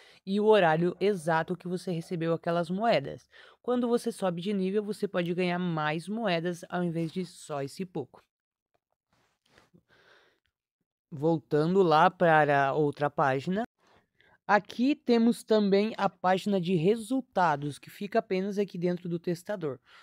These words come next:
Como você pode ver, é, pra liberar aquela página, você tem que avaliar com cinco estrelas na Play Store.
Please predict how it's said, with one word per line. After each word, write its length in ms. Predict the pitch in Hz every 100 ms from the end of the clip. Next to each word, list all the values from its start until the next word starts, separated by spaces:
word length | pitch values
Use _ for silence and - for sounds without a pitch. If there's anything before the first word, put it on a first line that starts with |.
| _ _
Como 160 | 214 226
você 220 | 233 233
pode 340 | - 175 160
ver, 360 | 143 131 170 147 _ _ -
é, 400 | 156 147 147 143 -
pra 160 | 170
liberar 400 | 202 220 180 170
aquela 320 | 165 165 151 165
página, 440 | 165 151 156 196
você 200 | 190 180
tem 200 | - 185
que 100 | 196
avaliar 400 | 196 180 160 160
com 200 | - 185
cinco 320 | 175 180 175
estrelas 460 | 202 - 175 165 151
na 160 | 165 165
Play 160 | 170 180
Store. 340 | - 220